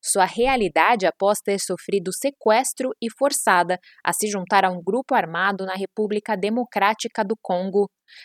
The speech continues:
Falando anonimamente por meio de um intérprete, o jovem de dezesseis anos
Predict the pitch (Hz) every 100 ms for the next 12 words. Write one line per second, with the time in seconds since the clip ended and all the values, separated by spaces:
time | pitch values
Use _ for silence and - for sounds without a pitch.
0 | - - 185 175 190 208 202 - 175 175
1 | 202 254 269 196 160 208 294 - - 170
2 | 165 170 202 240 302 220 185 - 185 -
3 | 185 _ _ - 190 185 202 190 185 190
4 | 175 185 - 240 311 269 214 208 165 175
5 | 175 175 170